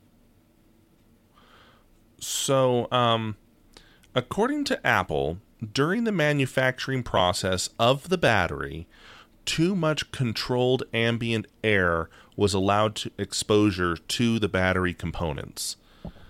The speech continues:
And in doing so, it introduced a fault into the batteries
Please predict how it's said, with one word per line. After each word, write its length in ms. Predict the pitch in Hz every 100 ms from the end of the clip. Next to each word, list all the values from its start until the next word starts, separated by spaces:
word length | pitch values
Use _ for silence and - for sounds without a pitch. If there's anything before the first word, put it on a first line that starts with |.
| - - - - - - - - - - _ _ _ _ _ _ _ _ _ -
And 380 | 110 104 98 90 - -
in 160 | 113 107
doing 360 | 135 156 135
so, 380 | 113 110 98 90
it 140 | 92 -
introduced 640 | 113 - 113 104 95 -
a 40 | 90
fault 580 | - - 131 82 - -
into 300 | 92 87 87
the 100 | 78
batteries 720 | 76 67 67 64 64 67 -